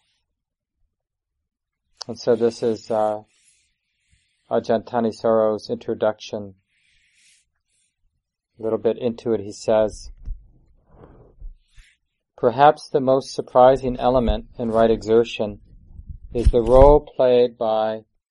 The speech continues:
desire, which is usually associated with the craving that acts as a cause for suffering."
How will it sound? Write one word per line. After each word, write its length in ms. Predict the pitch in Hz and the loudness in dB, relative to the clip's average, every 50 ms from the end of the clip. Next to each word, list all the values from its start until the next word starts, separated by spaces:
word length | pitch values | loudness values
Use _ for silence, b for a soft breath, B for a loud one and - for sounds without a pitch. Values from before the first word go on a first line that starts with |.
| _ | _
desire, 560 | - 113 98 113 110 104 107 107 104 98 92 95 _ _ _ _ _ _ _ _ _ _ _ _ - - - _ _ _ _ _ _ _ | -14 -14 -8 -6 -6 -6 -4 -6 -8 -10 -12 -16 _ _ _ _ _ _ _ _ _ _ _ _ -20 -20 -20 _ _ _ _ _ _ _
which 180 | 123 117 117 | -12 -12 -10
is 180 | 131 120 107 110 | -12 -14 -12 -10
usually 440 | 113 127 143 147 - - 156 139 123 | -10 -8 -8 -10 -8 -6 -6 -4 -6
associated 760 | 117 117 - - 127 123 120 - - 123 113 107 110 110 104 | -6 -8 -6 -4 -4 -4 -4 -6 -8 -8 -6 -6 -8 -10 -10
with 180 | 107 110 - | -12 -14 -14
the 100 | _ 113 | _ -18
craving 560 | 113 _ _ 127 123 127 131 127 117 104 101 | -18 _ _ -2 -2 0 -2 -4 -6 -10 -10
that 160 | 101 104 107 - | -12 -12 -14 -12
acts 380 | 120 120 120 117 113 117 _ - | -10 -8 -6 -6 -8 -10 _ -20
as 60 | 107 | -18
a 80 | 110 104 | -18 -18
cause 360 | - - 113 110 107 104 - | -12 -8 -8 -8 -8 -8 -12
for 140 | _ _ 101 | _ _ -20
suffering." 600 | - - 127 123 123 - _ - 107 95 92 | -12 -8 -8 -8 -8 -8 _ -18 -18 -18 -18